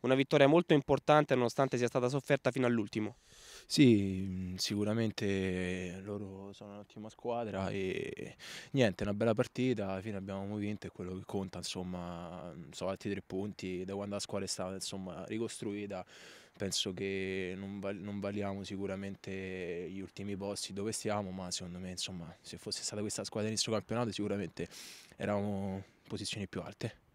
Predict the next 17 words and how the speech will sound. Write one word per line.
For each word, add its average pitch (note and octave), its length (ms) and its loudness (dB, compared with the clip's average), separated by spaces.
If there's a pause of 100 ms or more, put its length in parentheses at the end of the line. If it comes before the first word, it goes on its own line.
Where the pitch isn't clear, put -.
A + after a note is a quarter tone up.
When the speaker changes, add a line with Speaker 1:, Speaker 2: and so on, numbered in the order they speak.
(500)
Speaker 1:
Sono B2 180 -2
stati D3+ 220 8
sicuramente D3 460 12
importanti C#3 520 6
gli C3 60 4
ultimi C3 300 6
innesti C3 360 6
che A2+ 60 4
sono A#2 160 0
stati A#2 200 2
fatti A#2+ 220 2
nel A2+ 80 4
mercato A2+ 280 4
di A2+ 100 2
gennaio. - 540 0
Speaker 2:
Sì, - 200 -8
sì. G2 300 -2